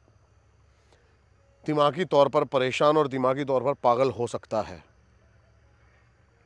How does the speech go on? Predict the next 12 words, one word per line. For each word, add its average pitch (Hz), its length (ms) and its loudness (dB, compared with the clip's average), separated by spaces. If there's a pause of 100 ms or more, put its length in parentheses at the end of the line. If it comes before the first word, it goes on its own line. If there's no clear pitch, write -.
(1900)
रोज़मर्रा 180 520 4
की 180 100 0
तरह 139 260 -2 (2000)
एक 165 180 2
आदमी 151 320 4 (1600)
पानी 151 240 4
चलाने 151 360 4
आता 143 280 0
है, 131 120 -8 (4000)
खेतों 208 320 4
के 240 120 4
पास 180 300 4